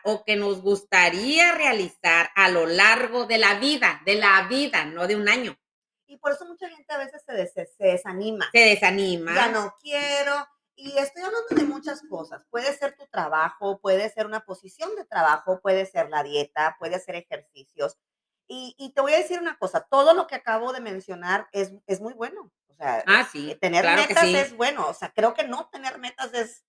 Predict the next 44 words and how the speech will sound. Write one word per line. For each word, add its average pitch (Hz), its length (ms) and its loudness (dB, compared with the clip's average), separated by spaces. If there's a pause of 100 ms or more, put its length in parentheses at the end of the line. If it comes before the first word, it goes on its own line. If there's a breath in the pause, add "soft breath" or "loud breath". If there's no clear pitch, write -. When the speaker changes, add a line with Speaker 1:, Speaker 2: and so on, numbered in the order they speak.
(100)
Speaker 2:
tener 226 240 2
una 240 140 2
vida 220 240 4
Speaker 1:
Es 233 160 8
Speaker 2:
sin 180 400 -6
Speaker 1:
sin 214 600 2
sal. 214 260 6 (280)
Speaker 2:
Sí, 302 300 -12
o - 40 -10
sea, 233 160 -4
no, 214 180 2
no 220 160 0
tiene 240 300 -12
sentido. 220 600 -2 (300)
No, 233 80 -4
Speaker 1:
Sí. 214 160 6
Speaker 2:
no 185 140 0
tiene 220 200 -10
sentido. 240 460 -16
Speaker 1:
Sí, 247 120 -2
porque 262 200 6
fíjate, 262 280 4
dice, 220 360 0
propósito. 240 800 4
Un 294 240 0
propósito 269 680 -2
es 220 180 0
la 220 240 6
intención 277 1000 0
o 226 200 2
el 240 300 2
ánimo 262 880 6
por 214 160 0
el 190 160 0
que 180 140 -4
se 180 160 -4
realiza 185 640 -2
o 277 220 6
se 302 240 -4
deja 247 340 0
de 247 120 0
realizar 180 520 0
una 180 140 -2
acción. 220 600 -2